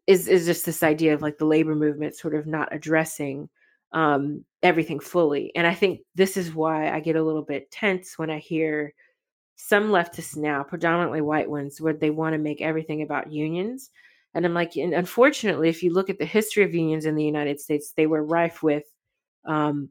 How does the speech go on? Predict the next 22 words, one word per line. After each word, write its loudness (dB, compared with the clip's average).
elitism 0
and -6
not 0
elite, 0
not 4
elitism 4
in 2
the 4
way 6
we 2
think -4
of -4
it 0
as, -8
like, -2
okay, -6
rich 0
people -2
versus -8
poor -4
people -4
or -4